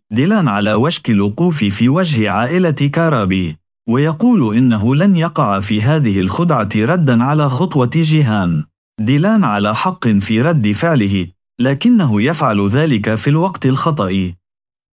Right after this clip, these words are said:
في حين أن باران سيعمل الآن كرد فعل على التأثير، سنشاهد الكثير من مشاهد الهروب والمطاردة وسوء الفهم والتعثر هذا الأسبوع.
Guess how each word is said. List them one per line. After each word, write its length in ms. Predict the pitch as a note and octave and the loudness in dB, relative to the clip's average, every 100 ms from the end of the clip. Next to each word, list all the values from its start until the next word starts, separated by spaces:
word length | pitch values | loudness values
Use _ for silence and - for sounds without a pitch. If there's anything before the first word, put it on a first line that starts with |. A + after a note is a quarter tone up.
| _ | _
في 220 | - G3+ | -4 -2
حين 300 | - A#3 F#3+ | 2 2 2
أن 340 | A2 A2+ G#2+ | 0 0 2
باران 420 | G2+ G2+ B2+ D#3 A#2+ | 2 0 0 0 0
سيعمل 560 | - B2+ F3 E3 A2 | 0 0 0 0 0
الآن 460 | G2 G#2 C#3+ D#3 G#2+ | 0 0 0 2 0
كرد 460 | G2+ G#2 D#3 A#2 | -2 -2 0 0
فعل 420 | G2 D3+ D#3 A2 F#2+ | 0 0 0 2 0
على 220 | F#2 G2+ | 0 -2
التأثير، 720 | F#2+ G#2+ G#2+ E3+ F3+ A#2+ A2 - _ - | -4 -6 -4 0 2 2 0 -6 _ -8
سنشاهد 680 | D#3 E3+ F3+ A#3 A#3 E3 A2 | -2 0 0 0 2 2 2
الكثير 640 | G2+ A2 G#2 F3 D#3+ G#2+ | 0 -2 -2 0 0 2
من 200 | G#2 G#2 | 2 2
مشاهد 500 | A#2 F#3 F#3 B2+ G2 | 0 0 0 2 0
الهروب 540 | G2+ G2+ C3 D#3+ A#2 | 0 0 2 2 2
والمطاردة 760 | F#2+ F#2+ F#2+ F#2+ G#2+ C#3+ D3+ D3 A2 | 0 0 0 0 -2 0 0 0 0
وسوء 500 | A2 C3 A3+ G3 G2+ | 0 0 0 0 0
الفهم 480 | G2 D#3+ C#3+ A2+ | 0 2 2 4
والتعثر 720 | C3 D3+ F#3 F#3+ F#3+ - C3+ D3+ | 0 -2 -4 -4 -4 -2 2 2
هذا 240 | B2+ F#2+ | 2 0
الأسبوع. 720 | G#2 B2+ D3 C#3+ G#2+ F#2 F2+ | -2 -2 0 0 0 0 -4